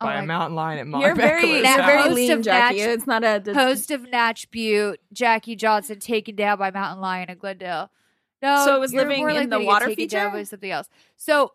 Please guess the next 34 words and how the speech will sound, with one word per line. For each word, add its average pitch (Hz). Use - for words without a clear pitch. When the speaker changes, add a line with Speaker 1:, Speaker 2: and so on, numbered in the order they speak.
Speaker 1:
I 254
had 262
the 277
city 277
come 214
in 185
because 190
something 226
that's 196
really 262
fun 226
about 208
owning 190
a 185
house 180
that 185
I 180
never 180
realized 208
is 196
they, 214
like, 233
literally 277
the 202
insurance 233
company 190
just 180
fucking 202
knocks 180
on 170
your 151
door 165
one 127
day. -